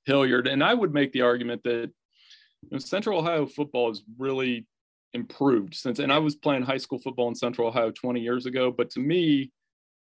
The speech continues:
the suburbs have become really big. They've become really effective. They've sent a lot of talent to the Buckeyes. And I think Ryan Day and Urban before him have done a good job of nailing down the studs. We talked about Zach Harrison. You've got to nail those guys down. So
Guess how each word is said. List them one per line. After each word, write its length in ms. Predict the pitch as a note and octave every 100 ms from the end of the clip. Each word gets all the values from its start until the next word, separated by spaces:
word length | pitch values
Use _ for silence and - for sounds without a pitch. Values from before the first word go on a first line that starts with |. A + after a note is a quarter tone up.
| _ _ - C#3 C3+
the 100 | C#3
suburbs 600 | B2+ - D#3 D#3+ C#3 A#2+
have 160 | A#2+ A2+
become 420 | A#2 A#2 A#2+ A2
really 260 | A2 C3 D3+
big. 440 | C3+ C3 B2+ B2+ _ _ _ -
They've 100 | G2
become 240 | - G#2+
really 240 | A2+ B2 C#3
effective. 480 | C#3 B2+ B2 B2+ A#2
They've 180 | G#2+ G2 _
sent 240 | - B2+
a 20 | A2+
lot 280 | A2+ B2
of 40 | C#3
talent 340 | C#3 C#3 D3
to 100 | -
the 40 | C#3
Buckeyes. 540 | B2+ B2+ C3+ B2+ A2+
And 100 | B2
I 60 | C#3+
think 220 | G#3 D3+
Ryan 260 | D3+ C#3+
Day 240 | B2+ C3 C#3+
and 140 | C3+
Urban 340 | B2 B2 C#3 C3+
before 400 | B2+ - C3+ A#2+
him 320 | A#2+ B2+ D3 _ _ _ _ _ _ _
have 120 | - B2+
done 140 | D3
a 60 | C3+
good 200 | D3 C#3+
job 280 | C#3 C#3
of 80 | B2
nailing 320 | A2+ C#3 B2+
down 180 | A#2+ C3
the 60 | -
studs. 360 | - D#3+ A2+
We 80 | A2
talked 260 | - B2+ B2
about 200 | B2+ A#2+
Zach 240 | B2+ B2
Harrison. 400 | - D3+ C#3+ - -
You've 160 | - B2+
got 200 | D3 D#3+
to 60 |
nail 220 | C#3+ C3+
those 260 | A#2 C3 C#3
guys 280 | B2 G#2 F#2+
down. 260 | B2 A#2
So 240 | - C#3+